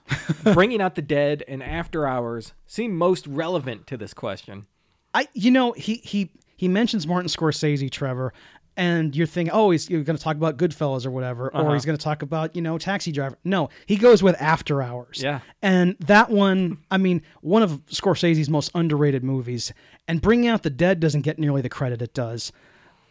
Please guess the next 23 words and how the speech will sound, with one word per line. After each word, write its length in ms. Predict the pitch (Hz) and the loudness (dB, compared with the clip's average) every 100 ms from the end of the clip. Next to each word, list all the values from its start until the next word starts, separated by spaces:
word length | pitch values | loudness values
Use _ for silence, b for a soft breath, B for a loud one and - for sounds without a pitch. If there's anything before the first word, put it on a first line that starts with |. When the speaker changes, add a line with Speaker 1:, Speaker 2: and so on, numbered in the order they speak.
| b | b
Speaker 1:
Um, 500 | 170 156 156 143 135 | 2 2 2 0 0
Speaker 2:
I've 160 | 165 170 | 0 0
never 260 | 160 131 | 0 -2
seen 240 | 120 160 131 | -6 -8 -8
that 200 | 120 117 | -8 2
Speaker 1:
Oh, 60 | 190 | 4
you 80 | 180 | 6
Speaker 2:
either. 80 | |
Speaker 1:
haven't? 320 | 190 202 160 127 | 6 4 2 0
Speaker 2:
No. 140 | 156 | -2
Speaker 1:
Okay. 280 | 113 135 117 - | 0 -4 -8 -4
Uh, 80 | 190 180 | -4 -2
it's, 300 | 202 - - - | -4 -4 -10 -8
it's 180 | 170 - | -4 -4
about 380 | 117 190 202 | 0 2 2
an 100 | 165 175 | -2 -4
ambulance 480 | 190 180 147 131 - | -2 -2 -2 -4 -6
driver 380 | 131 117 101 110 | -6 -8 -10 -6
in 240 | 180 180 | 0 2
New 60 | 170 | 2
York 220 | 156 147 | 2 0
City, 360 | - 147 104 _ b b b | -2 -4 -6 _ b b b
and 400 | 190 170 151 - | -4 -2 -2 -6